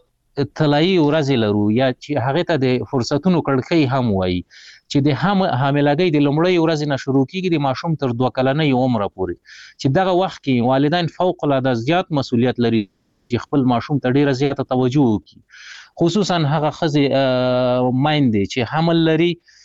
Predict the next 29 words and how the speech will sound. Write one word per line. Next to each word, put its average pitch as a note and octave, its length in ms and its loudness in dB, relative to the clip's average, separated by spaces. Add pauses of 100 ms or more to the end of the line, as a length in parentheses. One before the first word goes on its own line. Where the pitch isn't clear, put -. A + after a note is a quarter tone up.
(180)
آه، A#2+ 420 2
په A#2+ 140 -6
ټولنه D3 400 0
کې - 100 -2
ډیره C#3+ 200 2
خرابه D3+ 440 0
وضع C#3+ 280 0
ورته G2+ 280 -2
کیږي. G2+ 280 0
هغوی D3 160 0
کافي D3+ 340 -2
استراحت C#3+ 460 -2 (100)
ته A#2 60 -2
ضرورت G2+ 440 -2
لري. F#2+ 240 0
هغوی B2 300 0
باید D3+ 260 0 (460)
د B2+ 300 0
حاملګۍ C#3 640 0
په D3+ 60 -2
جریان C#3+ 340 0
کې - 120 -8
یو D#3+ 240 0
وخت - 420 -2
اضافي C3+ 360 0
خواړه A#2 300 -2
واخلي. G#2 440 -2
همدارنګه C#3+ 580 0
د، C3 80 0